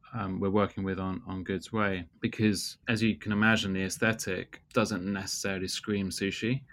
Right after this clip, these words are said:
It's like, you know, it has this, there's, there's, like, plants falling from the ceiling, and there's these cobbled streets, and it's supposed to feel like somewhere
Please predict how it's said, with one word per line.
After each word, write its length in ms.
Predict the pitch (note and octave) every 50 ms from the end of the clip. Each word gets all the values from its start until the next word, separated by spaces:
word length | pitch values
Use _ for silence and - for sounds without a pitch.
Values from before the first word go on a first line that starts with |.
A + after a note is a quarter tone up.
| - - - -
It's 240 | - A2 G2+ - -
like, 280 | G2+ F#2+ F#2+ F#2+ F2+ - - _ - -
you 100 | - A2
know, 240 | G#2 G2 F2+ F2+ F2+ D#2+ - -
it 80 | G2 -
has 260 | G2+ G2+ F#2+ F2 -
this, 400 | - G2 F#2 - - - - - _ _ -
there's, 160 | F#2 F2 -
there's, 240 | - F#2+ F2+ - F#2+
like, 180 | F2 - _
plants 400 | - - - A2 G#2+ G2+ - -
falling 340 | - - - F#2 F2+ F2+ F2+
from 180 | - - F#2 F2+
the 60 | F#2
ceiling, 500 | - - A2+ G#2+ G2+ F#2+ F2+ E2+ F2 F2
and 120 | E2+ E2+
there's 160 | E2+ F2 E2+
these 140 | - - -
cobbled 300 | - - F#2+ F2 F#2 F2+
streets, 420 | - - - G#2 F#2 - - - -
and 60 | D#2+
it's 100 | - -
supposed 240 | - F#2+ F#2 - -
to 80 | F2+
feel 560 | - - - A2 G#2 G2 F#2 F2+ F2 E2+ E2+ -
like 220 | - F#2+ F#2 F2+ -
somewhere 420 | - G2+ G2 F#2+ F#2+ F#2+ F#2